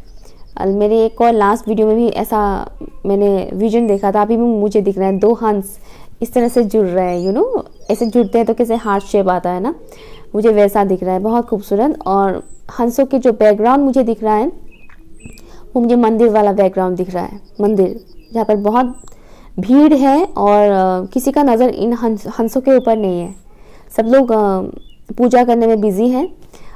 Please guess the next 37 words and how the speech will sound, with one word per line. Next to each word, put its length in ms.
और 400
ये 60
दो 260
हंस 560
यहाँ 140
पर 140
मिल 200
रहे 240
हैं। 360
बहुत 240
ही 60
खूबसूरत 540
सा 320
मुझे 280
एक, 140
अ, 200
वाइब्स 380
आ 100
रहा 100
है 100
यहाँ 180
पर। 300
बहुत 240
सारे 200
लोगों 200
की 120
विशेस 400
फुलफिल 400
होने 240
वाला 240
है। 60
आप 180
में 60
से 80
बहुत 300
से 160
लोग 240